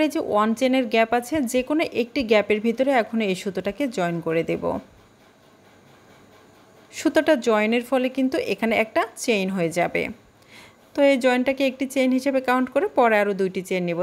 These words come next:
তাহলে মোট তিনটি চেইন হলো। তিনটি চেইন একটি ডাবল ক্রোশে হিসেবে কাউন্ট করব। যেই ঘরে সুতোটা জয়েন করেছি, ঠিক সেই ঘরের ভিতরে একটি ডাবল ক্রোশে করে নিচ্ছি। তাহলে এখানে দুটি ডাবল ক্রোশে ধরব। এবার এখানে একটি চেইন করে নেব।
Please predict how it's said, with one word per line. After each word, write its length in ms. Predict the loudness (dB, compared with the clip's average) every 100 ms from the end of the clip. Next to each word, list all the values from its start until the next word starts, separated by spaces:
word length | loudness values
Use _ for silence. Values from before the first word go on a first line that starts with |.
| 0
তাহলে 200 | 0 0 0
মোট 120 | -2 0
তিনটি 260 | 0 0 0
চেইন 180 | 0 0 -2
হলো। 160 | -4 -4 -2
তিনটি 240 | 0 2 0
চেইন 160 | 0 -2 0 -2
একটি 140 | 0 2
ডাবল 180 | 2 2
ক্রোশে 240 | -2 0 -2
হিসেবে 240 | 0 -2 -2 0
কাউন্ট 220 | 0 -2 -6
করব। 200 | -6 -6 -8 -10 -18 -18 -8 2
যেই 140 | 4 4
ঘরে 140 | 2 0
সুতোটা 300 | -2 0 0 2
জয়েন 180 | 2 0 0
করেছি, 260 | 0 0 -4
ঠিক 120 | -4 -2
সেই 140 | 0 0
ঘরের 180 | 2 0 0
ভিতরে 240 | 0 -2 -2 -2
একটি 140 | -2 2
ডাবল 180 | 2 0 -4
ক্রোশে 220 | -6 -6 -4
করে 160 | -4 -6
নিচ্ছি। 300 | -10 -10 -10 -12 -12 -4
তাহলে 200 | -2 0
এখানে 180 | 0 -2 0
দুটি 180 | 0 0 0
ডাবল 160 | 0 -2
ক্রোশে 220 | -2 -2 -2
ধরব। 180 | 0 0 -2 -4 -20 -20 -20 -8 0 2
এবার 220 | 4 0 0 -2
এখানে 220 | 0 0 -2
একটি 160 | -2 -4 -4
চেইন 200 | -4 -2 -2 0
করে 160 | 0 -2
নেব। 120 | -6